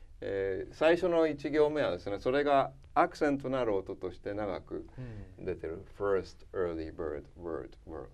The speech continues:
Speaker 1: ですね。代表的な音ですので、これを十分練習していただきたいと思います。舌を持ち上げて、
Speaker 2: うん。
Speaker 1: 「er, er, er」。イメージはあ、あいうえおの「あ」ですね。だけど、舌を持ち上げて、えー、少し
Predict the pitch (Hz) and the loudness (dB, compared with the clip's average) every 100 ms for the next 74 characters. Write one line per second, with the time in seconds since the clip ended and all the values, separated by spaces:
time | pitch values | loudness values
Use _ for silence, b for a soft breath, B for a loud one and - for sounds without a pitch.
0 | - - - 104 107 107 104 98 92 92 | -20 -20 -16 -8 -2 2 2 0 -6 -8
1 | 82 85 76 - - - b b - 85 | -10 -10 -10 -12 -14 -14 b b -14 -14
2 | - 80 78 98 95 78 b b - - | -12 -12 -4 0 2 0 b b -8 0
3 | 117 117 127 113 107 92 87 82 78 80 | 4 6 4 2 0 0 -2 -2 -2 -6
4 | 80 - 80 67 67 - - - - - | -6 -8 -6 -8 -8 -12 -10 -10 -10 -12
5 | - 98 87 85 80 98 90 92 95 117 | 0 4 4 2 0 4 4 4 2 2
6 | 117 117 b - - 95 87 87 90 87 | 2 0 b -20 -4 0 2 2 2 2
7 | 85 - 92 82 - - - 117 156 190 | 2 0 -4 -6 -6 -12 -6 4 8 10
8 | 143 92 120 - - - - - 107 120 | 12 12 10 8 -4 -20 -12 4 8 10
9 | 117 101 92 107 113 87 - 92 92 101 | 12 8 8 6 6 4 0 -2 0 0
10 | 95 101 - 107 95 87 - 90 85 85 | 0 -2 0 2 2 0 -2 0 0 -2
11 | 107 104 101 b b b b - - - | 0 0 0 b b b b -18 -12 -10
12 | - - - - - - - - - 98 | -8 -8 -8 -10 -10 -12 -14 -18 -6 -4
13 | 92 - | -4 -8